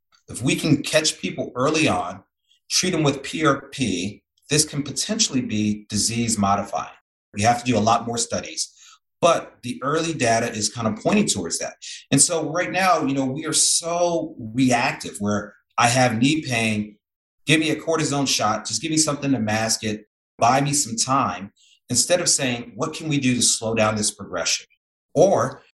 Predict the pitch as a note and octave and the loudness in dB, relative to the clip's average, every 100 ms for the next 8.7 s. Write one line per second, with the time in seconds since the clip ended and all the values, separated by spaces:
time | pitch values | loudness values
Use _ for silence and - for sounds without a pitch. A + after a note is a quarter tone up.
0 | _ _ - - D#3+ D#3 D3+ C#3+ - - | _ _ 0 0 2 -2 -2 0 0 0
1 | - G#3 G#3 G2+ F#2+ B2 A#2 - - _ | -6 -4 -2 -2 -2 0 -2 -4 -8 _
2 | - C3 C3 B2+ D3+ E3+ A2 G#2 G#2+ - | 0 4 4 2 0 0 2 0 -2 0
3 | G#3 - G2+ G2+ - - A#2+ A2 - _ | 0 0 0 -2 0 0 0 -4 -8 _
4 | _ - G3 A3+ B2+ F3+ D#3 B2+ B2+ F3 | _ -6 -2 0 0 0 0 4 4 4
5 | C3 B2 G2+ - F#2+ - D#2 D2+ F2 - | 0 -2 -4 -4 -8 -10 -10 -6 -6 -6
6 | _ _ _ - F3 - D3+ D#3 D#3 C#3+ | _ _ _ 0 2 2 0 0 0 0
7 | - D#3 - B2+ B2+ B2 B2+ G#2 G#2+ G#2+ | 0 -6 -4 -4 -2 -2 -2 -2 0 0
8 | G#2 G#2+ D#3 - - - - | 0 0 0 0 0 -4 -4